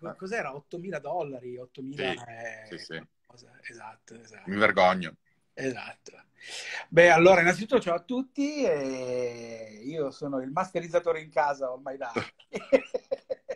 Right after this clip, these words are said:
Speaker 1: Vabbè,
Speaker 2: Però
Speaker 1: dai, no, io non ho fatto neanche presentazioni perché basta fare, scrivere il tuo nome, eh. Multiple Grammy winners, Latin Grammy winners, eh,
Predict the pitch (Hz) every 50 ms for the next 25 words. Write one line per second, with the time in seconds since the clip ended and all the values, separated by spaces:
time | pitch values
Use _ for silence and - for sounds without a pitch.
0 | - _ - - - _ - - - _ _ - - _ _ _ _ _ - -
1 | - - - - - 123 120 117 107 - 117 117 110 101 104 120 131 - - -
2 | - - 165 202 202 175 156 - - 175 170 175 175 170 - 156 151 151 147 -
3 | - 185 180 151 131 127 - 135 123 135 131 - 135 131 139 - - 127 131 135
4 | 123 - - 147 135 123 120 110 - 127 123 147 151 127 113 104 98 101 104 -
5 | - - - - - 117 127 147 160 165 165 165 165 165 156 156 151 147 143 143
6 | 135 139 139 139 139 139 139 135 131 135 139 139 139 135 131 131 131 127 - 139
7 | 127 127 135 131 - 147 143 135 139 135 135 139 139 139 135 135 135 135 135 131
8 | 131 131 131 127 123 143 143 131 127 127 127 127 117